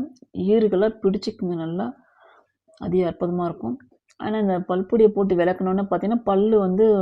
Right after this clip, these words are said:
லைட்டான ஒரு கிரீன் நிறம் தான் இருக்கும். ஆனா அது என்னன்னா, ஏன்னா அந்த இயற்கையான பொருள் போடுறதால நீங்க என்ன பண்ணணும்னா,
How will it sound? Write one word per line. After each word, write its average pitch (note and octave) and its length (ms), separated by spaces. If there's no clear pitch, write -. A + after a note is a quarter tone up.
லைட்டான E3+ 540
ஒரு E3 200
கிரீன் F#3+ 420
நிறம் E3+ 260
தான் E3+ 100
இருக்கும். - 260
ஆனா A3 200
அது G3 160
என்னன்னா, G#3+ 320
ஏன்னா G3 180
அந்த E3+ 180
இயற்கையான G3 560
பொருள் F#3 360
போடுறதால E3 400
நீங்க G3+ 280
என்ன G3+ 180
பண்ணணும்னா, G#3+ 340